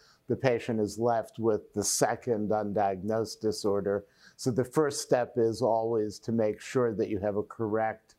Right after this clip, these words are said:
and complete diagnosis before proceeding. And then treatment may fail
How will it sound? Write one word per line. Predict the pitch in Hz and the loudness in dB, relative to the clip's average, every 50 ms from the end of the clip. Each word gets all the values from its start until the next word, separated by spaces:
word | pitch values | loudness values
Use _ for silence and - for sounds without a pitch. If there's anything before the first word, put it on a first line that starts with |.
| _ _ _ _ _ - - - - - _ - | _ _ _ _ _ -20 -20 -20 -20 -18 _ -4
and | 95 107 107 92 | -4 -2 -2 -4
complete | - - 110 98 - - 127 107 - - | -4 -6 -6 -2 0 0 0 0 0 0
diagnosis | 117 98 101 98 92 107 107 104 104 104 98 - - 104 92 95 95 - - | 0 0 -2 -2 -4 -2 -2 0 0 -2 -2 -2 -2 0 0 0 -2 -4 -8
before | _ - 101 98 - - 104 101 98 | _ -6 -6 -4 -2 -2 -2 -2 -2
proceeding. | 98 - - 101 95 - - 123 120 117 107 104 - 101 107 107 104 - _ _ _ _ - - - - - - | -4 -6 -10 -10 -10 -6 -4 -2 0 0 0 -2 -4 -6 -8 -12 -14 -14 _ _ _ _ -20 -20 -20 -10 -4 0
And | 120 135 | 2 2
then | 156 156 156 151 | 2 2 0 -2
treatment | 151 - 160 151 135 127 - 123 127 123 107 117 | -2 0 2 2 2 0 0 0 -2 0 0 0
may | 120 120 117 113 | 0 0 0 -2
fail | 107 - - 131 113 117 113 113 110 110 110 101 | -2 0 2 2 2 2 2 0 -2 -2 -4 -6